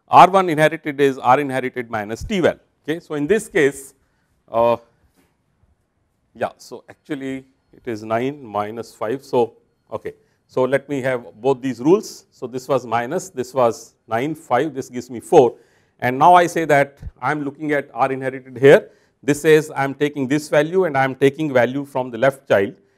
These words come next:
and this gives me two and four and this gives me value six, right. Only except issue remains that this value six is available here and not here. I want eval to be six and not R inherited to be six,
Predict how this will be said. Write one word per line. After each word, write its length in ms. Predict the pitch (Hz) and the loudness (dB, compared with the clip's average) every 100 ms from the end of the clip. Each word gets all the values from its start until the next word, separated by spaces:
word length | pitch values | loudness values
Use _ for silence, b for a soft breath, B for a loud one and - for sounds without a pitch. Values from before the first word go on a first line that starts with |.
| _ | _
and 160 | - 120 | -10 -2
this 160 | 165 165 | -2 -2
gives 260 | 151 147 | -2 -2
me 140 | 151 139 | -2 -4
two 360 | - 175 180 | -4 -6 -4
and 140 | 139 123 | -6 -6
four 280 | 151 147 | -2 -2
and 140 | 147 113 | -2 -8
this 120 | 117 | -20
gives 220 | 120 110 | -20 -20
me 80 | 110 | -20
value 280 | 95 92 120 | -16 -16 -16
six, 480 | - - - - _ _ _ _ _ _ _ _ _ _ _ _ _ _ _ _ _ _ _ _ - | -14 -14 -14 -20 _ _ _ _ _ _ _ _ _ _ _ _ _ _ _ _ _ _ _ _ -10
right. 160 | 180 - _ _ _ _ _ - | -10 -10 _ _ _ _ _ 4
Only 420 | 220 262 262 - | 6 6 2 -2
except 540 | 143 - 226 220 _ _ _ _ _ _ _ _ - | -10 -2 -2 -2 _ _ _ _ _ _ _ _ -18
issue 260 | 143 175 | -6 0
remains 320 | 156 151 220 175 | 0 0 -2 0
that 200 | 160 147 | 0 0
this 140 | 147 | -2
value 280 | 135 156 160 | -2 0 -4
six 260 | 170 - | -6 -12
is 100 | 139 | -6
available 380 | 120 131 127 123 | -4 -2 -2 -4
here 300 | 113 143 202 _ _ _ _ | 0 0 -2 _ _ _ _
and 140 | 123 123 | -10 -4
not 180 | 120 123 | -4 -4
here. 220 | 92 - 113 | -8 -8 -8
I 80 | |
want 260 | 131 151 147 151 | -4 -4 -6 -12
eval 320 | 165 170 156 | -4 -4 -4
to 120 | 160 | -6
be 100 | 147 | -6
six 340 | 135 185 - - _ | -4 -4 -6 -20 _
and 120 | 127 | 0
not 280 | 139 214 _ _ _ _ _ | 0 0 _ _ _ _ _
R 200 | 131 147 | 0 0
inherited 480 | 143 127 113 107 - | -2 -8 -12 -16 -20
to 80 | 98 | -20
be 120 | 87 | -20
six, 420 | _ _ - | _ _ -20